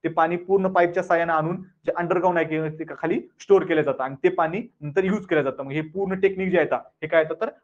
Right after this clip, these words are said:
water हार्वेस्टिंगच्या टेक्निक त्या पण आपण बघणार आहोत. त्यानंतर capacity किती आहे त्या farm पॉन्डची, त्यानंतर surveying and leveling, त्या surveying मध्ये जे वेगवेगळ्या काही chains आहेत, त्या आपण गुंटूर chain असेल, revenue chain असेल, metric chain असेल, engineer chain असेल, याची सगळ्यांची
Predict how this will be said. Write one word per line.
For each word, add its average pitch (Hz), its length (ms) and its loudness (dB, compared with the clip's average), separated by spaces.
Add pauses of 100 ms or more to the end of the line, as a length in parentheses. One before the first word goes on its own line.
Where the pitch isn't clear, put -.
water 156 200 2
हार्वेस्टिंगच्या 160 460 -4
टेक्निक 160 240 -6
त्या 165 80 4
पण 156 140 -2
आपण 143 220 0 (240)
बघणार 160 240 2
आहोत. 123 120 2 (280)
त्यानंतर 160 360 4
capacity 180 440 0
किती 170 220 -4
आहे 160 80 4
त्या 156 160 2
farm 151 140 2
पॉन्डची, 147 380 -2 (360)
त्यानंतर 147 240 -2 (260)
surveying 185 440 6
and 170 160 0
leveling, 160 280 2
त्या 147 140 -6
surveying 170 380 2
मध्ये 160 160 -2
जे 156 100 0
वेगवेगळ्या 160 340 2
काही 165 120 -2
chains 165 360 2
आहेत, 127 180 0 (400)
त्या 147 100 0
आपण 156 180 -4 (100)
गुंटूर 160 300 0
chain 151 240 -2
असेल, 135 260 -4
revenue 151 340 -2
chain 147 200 -4
असेल, 139 260 -4
metric 143 340 -4
chain 143 200 -6
असेल, 131 280 -6
engineer 151 340 -2
chain 147 220 -4
असेल, 135 260 -4 (280)
याची 156 120 -6
सगळ्यांची 160 540 0